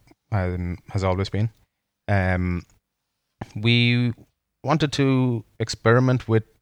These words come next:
offering different price levels. This, like, essentially, as we prepared for this transition and we, people,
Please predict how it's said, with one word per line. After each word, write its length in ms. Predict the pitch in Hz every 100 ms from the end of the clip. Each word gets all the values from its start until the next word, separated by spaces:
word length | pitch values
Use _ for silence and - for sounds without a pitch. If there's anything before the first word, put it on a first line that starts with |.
| -
offering 640 | 107 - 107 101 98 98 98 - _ _ _ _ _ -
different 280 | 127 120 110
price 260 | 113 110
levels. 280 | 98 87 90
This, 140 | 113 - - -
like, 140 | 117
essentially, 720 | 117 143 139 135 131 120 117
as 580 | - 120 117 110 - - _ _ _ _
we 100 | -
prepared 480 | 107 107 - 117 107
for 140 | - 101
this 560 | 98 101 - - - -
transition 720 | - 101 95 98 - 90 85 -
and 420 | 95 85 80 82
we, 240 | - 85 82 _ _ _ _ _ _ _ _ _ _
people, 280 | 104 95 92